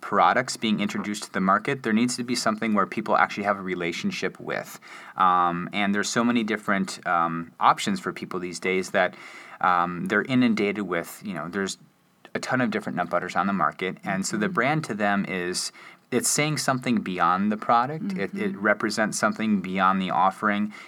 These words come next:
Speaker 1: It elicits an emotion, a feeling, a thought beyond, you know, um, the actual, "Hey, I wanna, you know, satisfy my craving for some
Speaker 2: Mm-hmm.
Speaker 1: food," um, and ultimately represents something much larger.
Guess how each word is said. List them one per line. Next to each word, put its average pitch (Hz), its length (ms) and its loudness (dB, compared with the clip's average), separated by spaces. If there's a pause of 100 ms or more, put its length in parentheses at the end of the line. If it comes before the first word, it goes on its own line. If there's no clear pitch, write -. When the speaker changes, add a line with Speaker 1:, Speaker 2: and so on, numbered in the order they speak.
(180)
Speaker 1:
It 104 140 0
elicits 110 560 -2
an 101 80 2
emotion, 98 500 2
a - 100 -6
feeling, 98 560 -2
a 92 60 -4
thought 92 500 4 (360)
beyond, 95 760 4
you 123 160 -2
know, 92 360 0
um, 90 440 -2
the 98 160 -2
actual, 90 360 2
"Hey, 123 240 0
I 92 120 4
wanna, 90 400 -2
you 95 120 -6
know, 82 80 -8
satisfy 92 520 0
my 90 140 -4
craving 95 500 -4
for 85 260 -6
some 82 240 -4
Speaker 2:
Mm-hmm. 156 80 -6
Speaker 1:
food," 127 320 0 (320)
um, 98 480 6
and 120 120 2
ultimately 127 500 2
represents 98 600 2
something 98 300 -2
much - 280 -2
larger. 92 400 2